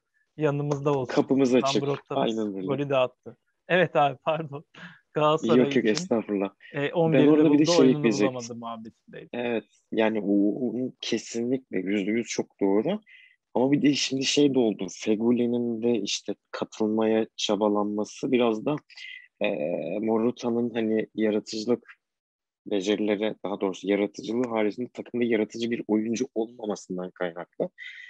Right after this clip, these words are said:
Speaker 1: Hı hı.
Speaker 2: Bu da bence şu kapıya çıkıyor. Evet, on bir bulundu, oyun bulunmadı ama on birde de hala değiştirilecek şeyler arıyor.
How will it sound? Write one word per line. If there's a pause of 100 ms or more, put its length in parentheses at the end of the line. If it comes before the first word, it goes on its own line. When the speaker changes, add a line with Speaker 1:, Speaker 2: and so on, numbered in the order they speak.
Speaker 1:
Hı
hı.
Speaker 2:
Bu
da
bence
şu
kapıya
çıkıyor.
Evet,
on
bir
bulundu, (540)
oyun
bulunmadı
ama (140)
on
birde
de
hala
değiştirilecek
şeyler
arıyor.